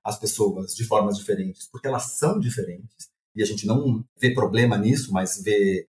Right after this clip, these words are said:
solução, ou a gente vai continuar construindo e perpetuando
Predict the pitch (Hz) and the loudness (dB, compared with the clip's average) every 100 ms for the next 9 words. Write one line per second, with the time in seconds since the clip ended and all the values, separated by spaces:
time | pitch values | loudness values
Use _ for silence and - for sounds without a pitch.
0 | _ - 170 147 - 123 123 127 - _ | _ 2 4 4 4 2 2 -2 -10 _
1 | 370 - 175 180 165 170 170 165 170 160 | 4 4 2 0 2 2 2 2 4 4
2 | 139 139 160 - _ - 180 170 - - | 6 6 2 -2 _ 2 2 4 4 4
3 | - 156 143 147 180 185 185 175 156 185 | 2 2 4 4 4 4 2 0 2 4
4 | 202 196 175 170 196 135 127 127 127 180 | 4 4 0 2 4 6 6 4 4 2